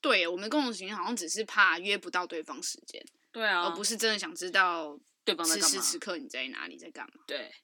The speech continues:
Speaker 1: 对。哎呦，希望有回答到听众朋友Jun的问题。那最后就是听众朋友Jun还想跟我们分享的话是说，没想到二零二二年这么快就可以听到第一集，太棒了。
Speaker 2: 希望我们二零二二年开春可以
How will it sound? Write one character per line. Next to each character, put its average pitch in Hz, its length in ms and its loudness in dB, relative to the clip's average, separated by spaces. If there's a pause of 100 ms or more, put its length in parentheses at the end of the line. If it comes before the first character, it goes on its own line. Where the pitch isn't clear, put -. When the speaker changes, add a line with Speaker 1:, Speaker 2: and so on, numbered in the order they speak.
(200)
Speaker 1:
对。 - 140 -14 (300)
哎 - 120 -4
呦， 294 80 8 (300)
希 - 160 -8
望 220 140 -2
有 190 100 -2
回 156 220 -8
答 165 260 -4
到 175 300 -2
听 196 240 -12
众 202 180 -6
朋 156 220 -12
友 151 160 -14
Jun 214 260 6
的 151 140 -8
问 175 240 -4
题。 - 420 -4 (280)
那 247 120 2
最 269 180 2
后 254 200 2
就 220 120 -2
是 208 320 2
听 220 200 -6
众 233 120 -2
朋 202 120 -2
友 175 160 -4
Jun 254 280 8
还 180 200 -4
想 165 320 0
跟 180 340 -6
我 160 80 -10
们 82 240 -12
分 208 180 -6
享 220 220 2
的 - 160 -14
话 180 240 -2
是 185 220 -2
说， 277 400 2 (320)
没 269 120 4
想 330 140 8
到 294 140 8
二 302 140 4
零 240 180 0
二 269 80 2
二 269 100 4
年 196 180 -2
这 269 120 -4
么 254 100 -2
快 226 180 0
就 214 120 -2
可 214 120 -2
以 180 60 0
听 185 160 -8
到 202 160 4
第 202 140 -6
一 226 160 -6
集， - 260 -6
太 254 160 2
棒 254 240 0
了。 165 220 -12 (420)
Speaker 2:
希 226 220 6
望 269 100 8
我 214 140 4
们 170 160 0
二 247 160 4
零 190 180 2
二 220 200 2
二 220 40 2
年 185 240 0
开 202 240 2
春 202 240 -2
可 - 160 -6
以 - 80 -2